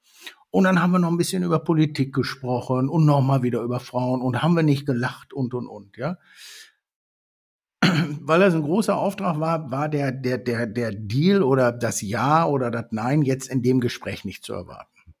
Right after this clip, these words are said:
Das war ein Donnerstag oder kann auch Freitag gewesen sein. Am Montag komme ich in unsere sogenannte Niederlassung und <laughs> empfing mich schon unsere Teamsekretärin und sagte, „Du, Holger, komm mal eben ganz schnell mit.“ Ja, ich sag, „Wohin?“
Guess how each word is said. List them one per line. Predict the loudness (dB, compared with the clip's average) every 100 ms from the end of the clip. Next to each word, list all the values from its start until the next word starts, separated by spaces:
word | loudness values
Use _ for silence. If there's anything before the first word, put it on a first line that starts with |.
| _ _ _ _ _ _ -20 -20 -20 -20 -20 _
Das | -6 0
war | 2
ein | 4
Donnerstag | 2 2 0 -4 -8
oder | -8 -8
kann | -4 -4
auch | -4
Freitag | -6 -8 -8 -10
gewesen | -10 -12 -10
sein. | -4
Am | 0
Montag | 4 4 4 0
komme | 0 0 2
ich |
in | 2 0
unsere | 0 0
sogenannte | 2 2 2 0 0 0
Niederlassung | 0 0 -2 -2 -4 0 -2 -2 _ -20 -20 -20 _ _
und | -2 2 2 2
<laughs> | 0 0
empfing | -2 0 6 6
mich | 6 2
schon | -2 2
unsere | 2 2 -2
Teamsekretärin | 0 2 4 2 0 -2 -2 -2
und | 0
sagte, | 0 0 -2 -4 -12 -10 0
„Du, | 2 2
Holger, | 2 -2
komm | -4 -4
mal | -2 -2
eben | -2 -2
ganz | -2 -2
schnell | -4 -4 -4
mit.“ | -4 -6 -14 -20 _ _ _ _ -12
Ja, | -12
ich | -12 -10
sag, | -8 -6 -4
„Wohin?“ | -2 4 6 6 2 -16